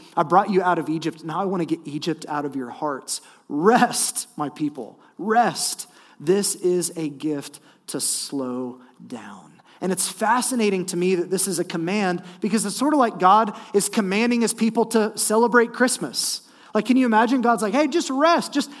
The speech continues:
hey, once a year, take a Christmas break. I want you to take a Christmas break. I want you to exchange gifts, uh, invite people you love over. I, I want you to eat good food. I just want you to enjoy Christmas." That's what God is doing. But he's saying,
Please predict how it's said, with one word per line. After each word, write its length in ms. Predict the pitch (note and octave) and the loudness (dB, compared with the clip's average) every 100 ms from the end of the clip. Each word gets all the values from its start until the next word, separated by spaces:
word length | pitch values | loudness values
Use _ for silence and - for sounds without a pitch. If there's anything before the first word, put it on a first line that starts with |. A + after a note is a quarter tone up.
| - | 0
hey, 180 | D4+ C4 - - | 2 2 -6 -6
once 340 | G#3 D4+ E4+ E4+ | 2 4 4 2
a 60 | |
year, 320 | C4+ C#4 G#3 | 2 4 2
take 260 | E3+ - C#4+ | 0 -2 0
a 80 | C#4+ | 0
Christmas 500 | - C4 - B3+ G3+ | 0 0 0 -2 -2
break. 480 | D#3+ G#3 G3 D3 - - - | 0 0 2 -2 -10 -8 0
I 60 | |
want 180 | G#3 C#4 | 2 4
you 60 | C4+ | 2
to 80 | |
take 220 | - B3+ C4 | 2 0 0
a 60 | |
Christmas 380 | - C4 C4 B3 | -2 -2 0 -2
break. 260 | - A#3+ A3 | 2 0 2
I 60 | |
want 140 | A3+ A#3+ | 0 2
you 60 | |
to 60 | G#3+ | 0
exchange 640 | - - A#3 B3+ B3 F#3 | 0 -4 -2 0 0 -2
gifts, 420 | A3 A#3 A#3 - - - - - | 0 0 0 -6 -10 -20 -16 -8
uh, 120 | - | -4
invite 480 | A3 F#3+ G3+ B3 B3 | -2 2 4 2 0
people 280 | A3+ B3 C4 | -2 2 2
you 140 | G3+ | 2
love 300 | F3+ G#3 A3 | 2 2 2
over. 480 | G#3 A#3 A3 A3+ A3 - - | 0 0 2 2 0 -6 0
I, 120 | G#3 | 2
I 80 | G#3+ | 4
want 180 | A#3 C4 | 2 2
you 60 | A#3 | 0
to 60 | |
eat 280 | A3 B3+ A3 | 2 0 0
good 180 | B3 F#3 | -2 -2
food. 380 | - A#3 A#3+ G#3 | -2 0 0 0
I 80 | A#3+ | -2
just 200 | C#4 - | -2 -4
want 140 | D#4 | 0
you 80 | C#4+ | 0
to 100 | D4+ | 2
enjoy 720 | G#3+ D#3 - F3+ C4+ F#3 D#3 | 0 -2 -2 2 2 2 0
Christmas." 500 | D3+ C4 C4 D#3 B2+ - - | -2 -2 -2 -4 -10 -16 -6
That's 220 | A#3+ C4 | -2 -2
what 140 | C4+ F#3+ | -2 -2
God 180 | G3+ F#3 | -2 -2
is 140 | C#3 | -4
doing. 300 | F3+ F#3 D#3+ - - | -4 -4 -6 -10 -14
But 80 | - | -6
he's 100 | F3 | -4
saying, 340 | G#3 F#3+ E3 | -4 -4 -6